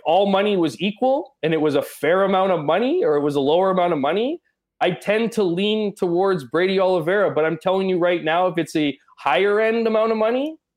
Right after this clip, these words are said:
I think it's not just the Winnipeg Blue Bombers. I think it's nine teams across the C F L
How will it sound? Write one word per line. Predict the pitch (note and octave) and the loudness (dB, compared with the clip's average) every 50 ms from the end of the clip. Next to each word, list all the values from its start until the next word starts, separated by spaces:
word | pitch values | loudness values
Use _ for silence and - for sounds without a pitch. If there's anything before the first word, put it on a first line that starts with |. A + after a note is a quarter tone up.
| _ _ _ _ _ _ _ _ - | _ _ _ _ _ _ _ _ -2
I | D3 F#3 A3 A#3+ | 0 0 2 0
think | G3+ - - F3+ E3+ F3 E3 D#3 | 0 -2 -2 -2 -2 -2 -2 -4
it's | - - - | -6 -4 -2
not | E3 G3 G3 G3 | -2 -2 -2 0
just | A3 G#3 G3 - | -2 -2 -2 -2
the | G3+ | -2
Winnipeg | F#3 G3 G3+ G3 F3+ - G3 F#3+ E3+ D3 D3 - - _ _ - - | -2 0 0 -2 -2 -2 -2 -2 -2 -4 -8 -14 -20 _ _ -10 -4
Blue | - G3+ A3+ | -2 -2 0
Bombers. | G3+ D#3+ D3+ D3 D#3 E3+ E3 C#3+ | 0 0 0 0 0 0 0 0
I | D3 C#3 | -2 -2
think | - E3+ E3+ D#3+ | -2 -4 -4 -2
it's | E3+ C#3+ - - | -4 -6 -6 -4
nine | B2+ C#3 D3+ E3+ F#3 G3 G3+ F#3+ | -2 0 0 0 0 0 -2 -4
teams | - - G3 G3+ F#3+ E3+ | -4 -4 -4 -4 -2 -4
across | E3 - - F3 E3+ E3 | -4 -2 -2 -2 -2 -2
the | - D3+ | -6 -14
C | - - F#3+ F#3+ | -12 -6 -2 -2
F | F3+ - - F3+ | -2 -2 -2 0
L | G3+ F#3+ E3 D3 C#3 C3+ - | 0 2 0 0 -2 -4 -8